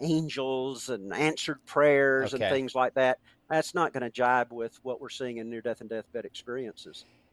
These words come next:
Speaker 2: I think you also point out that there's this sense that there is sin and right and wrong and judgment, which is absent liberal Christianity too. Okay, now we just talked about five worldviews that you would argue near-death experiences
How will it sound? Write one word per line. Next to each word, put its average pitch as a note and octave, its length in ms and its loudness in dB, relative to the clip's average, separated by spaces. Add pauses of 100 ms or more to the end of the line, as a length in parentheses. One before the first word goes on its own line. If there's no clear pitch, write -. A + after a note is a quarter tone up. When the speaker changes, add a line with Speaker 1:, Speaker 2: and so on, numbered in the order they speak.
(200)
Speaker 2:
I C#3 120 -2
think F#3 200 0
you C3+ 80 6
also C#3 200 4
point A2 200 0
out F2+ 180 -4
that G#2+ 200 0
there's G2+ 240 2
this G2 140 -2
sense A2 400 2
that - 200 -2
there G2+ 140 0
is G2 220 -4
sin A#2+ 600 2
and F#2+ 200 -8
right G#2+ 380 4
and F#2 240 -6
wrong G2 360 2
and F2+ 280 -6
judgment, G2+ 840 -2 (300)
which G#2 260 -2
is G2 200 -6
absent G2 480 -2
liberal F#2+ 300 -4
Christianity F2+ 540 -6
too. F2 340 -8
Okay, C3+ 300 4
now B2+ 160 4
we G3 100 4
just G3+ 180 0
talked D3+ 200 4
about C#3+ 240 4
five A2 520 6
worldviews G#2+ 640 -2
that C#3 80 0
you C3+ 100 2
would C3+ 100 6
argue C3 340 6
near-death D3 840 2
experiences A2 760 -2